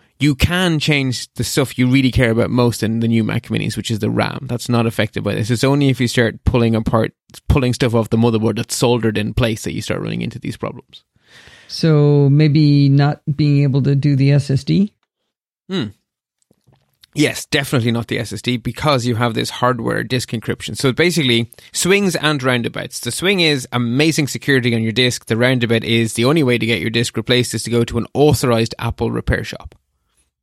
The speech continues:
Speaker 1: Not even
Speaker 2: Okay.
Speaker 1: Apple themselves. Any authorized repair shop has the tools to do the cryptographic pairing. That's what makes them an authorized repair shop.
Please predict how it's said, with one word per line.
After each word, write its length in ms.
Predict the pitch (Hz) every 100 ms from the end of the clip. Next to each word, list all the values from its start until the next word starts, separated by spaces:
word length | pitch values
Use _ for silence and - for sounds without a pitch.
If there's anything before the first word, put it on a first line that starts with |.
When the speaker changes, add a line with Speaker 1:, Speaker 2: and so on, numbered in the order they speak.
| _
Speaker 1:
Not 200 | 185 254
even 180 | 269 156
Speaker 2:
Okay. 80 | 139
Speaker 1:
Apple 180 | - 160
themselves. 460 | - 214 131 110
Any 180 | 170 208
authorized 420 | 185 190 160 143
repair 220 | 135 165
shop 220 | 131 113 123
has 160 | 120
the 80 | -
tools 280 | - 123 -
to 60 | 120
do 100 | 120
the 80 | 113
cryptographic 560 | 123 - 120 117 90
pairing. 320 | 139 131 - - _ - -
That's 200 | - 139
what 120 | 143 120
makes 220 | 143 -
them 120 | 123
an 60 | 117
authorized 440 | 127 113 113 113
repair 260 | 101 131 110
shop. 320 | - - -